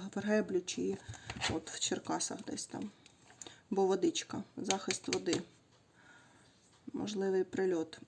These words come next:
Далі. Е, тиждень буде, ну, такий в Черкасах. М, будуть привозити ранен-, поранених. А, буде гудіти сирена.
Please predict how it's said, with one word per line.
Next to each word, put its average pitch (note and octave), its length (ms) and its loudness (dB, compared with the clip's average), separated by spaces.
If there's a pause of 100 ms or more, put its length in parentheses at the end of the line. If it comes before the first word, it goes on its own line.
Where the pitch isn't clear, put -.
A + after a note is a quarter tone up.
Далі. F#3 680 8 (320)
Е, G3 680 6 (280)
тиждень D4+ 500 12
буде, A#3+ 640 8 (440)
ну, G#3 140 8
такий G#3+ 320 6
в F3+ 40 -4
Черкасах. F3+ 680 0 (500)
М, G3+ 640 4
будуть A3+ 280 8
привозити B3+ 480 8
ранен-, G#3 420 6
поранених. G#3 800 6 (920)
А, G3 500 4
буде G#3+ 360 8
гудіти A#3+ 380 6
сирена. G#3 680 6